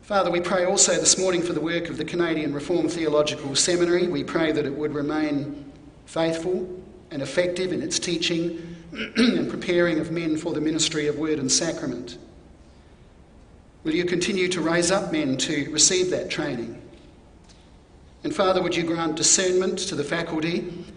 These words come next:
to be able to advise re-, regarding, uh, the suitability of those who graduate?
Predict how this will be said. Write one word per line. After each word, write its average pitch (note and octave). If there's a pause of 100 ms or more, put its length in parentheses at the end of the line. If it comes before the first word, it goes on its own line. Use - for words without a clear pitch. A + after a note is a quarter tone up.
(320)
to -
be F3+
able F3
to - (420)
advise E3 (380)
re-, D3+
regarding, D#3
uh, C#3+
the D3
suitability F3+
of D#3+
those D3
who C3
graduate? D#3+